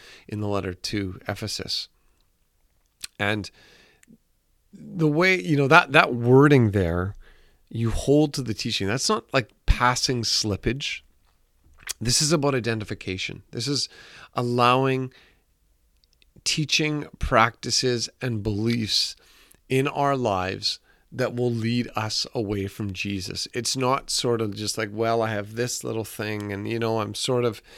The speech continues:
you know, I'm, I'm identifying with the culture in this way, but it's okay." It's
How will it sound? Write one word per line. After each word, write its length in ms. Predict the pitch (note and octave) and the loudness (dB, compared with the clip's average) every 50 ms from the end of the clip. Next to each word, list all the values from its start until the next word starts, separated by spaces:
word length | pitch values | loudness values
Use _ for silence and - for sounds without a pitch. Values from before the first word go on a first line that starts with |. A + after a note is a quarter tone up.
| - - - - - _ | -20 -20 -20 -20 -20 _
you 140 | - A#2 A2+ | -8 -6 -4
know, 320 | A2 G#2+ G#2 G#2 G2+ G2+ | -4 -2 -2 -4 -4 -4
I'm, 160 | G2 G#2 G#2 - | -4 -6 -6 -6
I'm 120 | - G#2 | -6 -6
identifying 680 | G#2+ G2 G2+ - A2+ A2+ - B2+ A#2 - A#2+ A#2 A#2 A2+ | -8 -6 -4 -4 -4 -4 -4 -8 -6 -4 -4 -4 -4 -4
with 120 | G#2+ - | -6 -8
the 80 | - A#2+ | -10 -12
culture 480 | - - - G#2+ G#2+ G#2+ - - A2 | -12 -8 -6 -6 -6 -6 -6 -8 -6
in 100 | G#2 G#2 | -6 -6
this 220 | G#2 G#2+ G#2+ - - | -6 -6 -6 -6 -4
way, 180 | A2 G#2+ G#2 | -4 -2 -4
but 140 | G2 G2 G2+ | -4 -4 -8
it's 180 | G2+ - - - | -8 -8 -8 -8
okay." 420 | - - - - G2+ G2 G2+ G#2 | -8 -8 -8 -6 -6 -4 -4 -6
It's 300 | - - - - - | -8 -10 -12 -16 -18